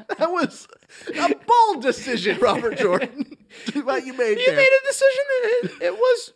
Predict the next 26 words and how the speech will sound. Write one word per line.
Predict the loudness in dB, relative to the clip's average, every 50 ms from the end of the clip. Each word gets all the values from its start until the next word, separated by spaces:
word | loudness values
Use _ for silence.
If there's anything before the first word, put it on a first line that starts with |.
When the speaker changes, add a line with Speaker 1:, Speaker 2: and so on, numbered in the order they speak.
| _
Speaker 2:
it | _ -12 -10 -8 -4 -2 -2
was | -2 -2 0 0 2
Speaker 1:
I | 2 2
Speaker 2:
something. | 0 -2 -4 -4
Speaker 1:
liked | -4 -4 -6 -6 -8 -8
it | -8 -4
by | -4 -2 -2 -4
the | -4 -6 -6 -6
end. | -6 -6 -6
Like, | -6 -4
Speaker 2:
Yeah. | -4 -4
Speaker 1:
I | -4 -4
had | -6 -6 -6
a | -6 -8 -10 _ _ -4
fun, | -4 -4 -2 -4 -8 -14 -16 _
unique | -14 -12 -10 -10 -10 -10 -10 -12 -14 _ -20 _ -20
time. | -18 -18 -18 -18 -20 -20 _
Speaker 2:
Nice. | -12 -10 -8 -8 -8 -10 -14 -20 -20 -20 _ _ _ _ _ _
Speaker 1:
But | -8 -6 -6
it | -10 -14 _ _
definitely | -6 -6 -6 -8 -14 -20 -20 -20 -20
was | -20 -20 -20 _
odd. | -20 -20 -20 -20 -20 -20 _ _ _ _ _
And | -16 -12 -8
so | -8 -8
I'm | -8 -8